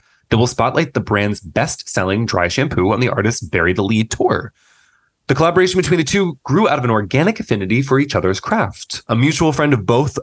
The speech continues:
Odell co-founder Britta Chatterjee and Dessa, encouraged the singer to try Odell's dry shampoo,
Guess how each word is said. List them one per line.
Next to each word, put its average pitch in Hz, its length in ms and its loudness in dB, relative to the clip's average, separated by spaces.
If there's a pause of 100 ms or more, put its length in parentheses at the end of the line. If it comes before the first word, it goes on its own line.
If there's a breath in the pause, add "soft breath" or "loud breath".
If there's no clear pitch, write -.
Odell 123 500 2
co-founder 131 520 0
Britta 101 320 2
Chatterjee 151 680 0 (120)
and 110 160 0
Dessa, 123 440 0 (180)
encouraged 165 420 -2
the 226 80 -2
singer 98 260 -2
to - 120 -4
try 107 260 0
Odell's 92 400 0
dry 78 160 0
shampoo, 151 560 0